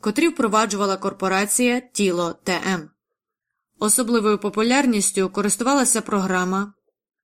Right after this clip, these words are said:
під умовною назвою «Диверсифікація з відтермінуванням».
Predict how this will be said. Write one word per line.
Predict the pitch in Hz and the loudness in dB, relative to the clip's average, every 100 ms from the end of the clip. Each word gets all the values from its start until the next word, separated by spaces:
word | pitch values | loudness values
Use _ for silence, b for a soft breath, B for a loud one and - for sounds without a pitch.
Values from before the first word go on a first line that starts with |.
| _ | _
під | - 226 | -2 0
умовною | 240 240 208 180 185 | 2 2 0 0 -2
назвою | 180 196 226 226 247 247 247 b b b b _ - | 0 0 0 0 2 0 -4 b b b b _ -8
«Диверсифікація | 202 285 294 247 233 208 196 190 190 - 220 220 - _ | 0 2 2 2 -2 -2 0 0 0 0 0 0 -4 _
з | - 185 | -8 -4
відтермінуванням». | 208 - 208 202 202 208 165 165 156 | -4 -2 -2 0 0 0 0 -2 -10